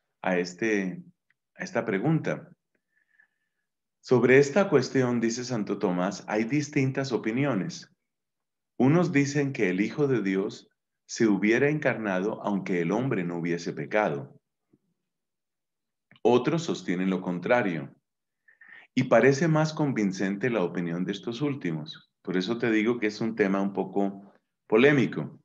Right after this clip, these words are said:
Santo Tomás se queda con la idea de que la encarnación es una respuesta al pecado,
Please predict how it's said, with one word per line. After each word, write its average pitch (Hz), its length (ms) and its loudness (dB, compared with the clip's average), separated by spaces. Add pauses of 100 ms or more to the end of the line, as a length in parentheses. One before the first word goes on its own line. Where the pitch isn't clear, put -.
(1500)
Santo 139 400 2
Tomás 156 340 4
se 143 140 -2
queda 127 280 0
con 135 160 2
la 135 100 2
idea 120 240 2
de 113 140 0
que 113 120 2
la 98 140 2
encarnación 92 800 -2
es 123 120 -6
una 107 180 -4
respuesta 92 520 -6
al 101 100 -4
pecado, 110 600 0